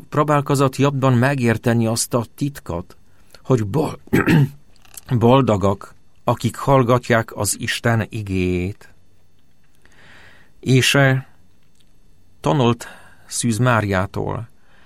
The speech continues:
kért Isten kegyelmét, hogy a Szűz Mária példájára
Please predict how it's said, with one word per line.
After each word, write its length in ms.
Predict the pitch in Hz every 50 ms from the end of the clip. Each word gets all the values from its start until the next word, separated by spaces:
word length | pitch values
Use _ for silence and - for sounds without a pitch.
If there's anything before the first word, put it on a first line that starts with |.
| - -
kért 300 | - - 135 127 113 -
Isten 460 | - 156 135 - - 143 131 127 127
kegyelmét, 920 | - - 139 131 110 104 95 90 92 92 92 90 85 87 90 - - - - - - - - - - - - - - - -
hogy 180 | - 123 120
a 60 | 131
Szűz 280 | 131 - - - 143 120
Mária 420 | 127 135 131 131 123 117 117 120
példájára 960 | 113 - - 120 123 117 104 92 92 87 95 95 90 87 90 95 92 98 -